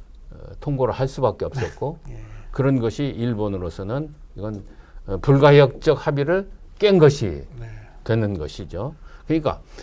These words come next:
Speaker 1: 어, 이게 이제 한일 양국의 그 참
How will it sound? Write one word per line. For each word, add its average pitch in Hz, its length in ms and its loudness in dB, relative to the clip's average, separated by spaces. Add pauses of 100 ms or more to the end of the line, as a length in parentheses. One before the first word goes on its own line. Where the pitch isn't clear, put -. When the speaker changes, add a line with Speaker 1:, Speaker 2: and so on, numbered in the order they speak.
(300)
Speaker 1:
어, 85 580 -10 (1300)
이게 170 300 2
이제 98 800 -4
한일 170 760 -4
양국의 123 840 -4
그 92 840 -10 (520)
참 175 600 -10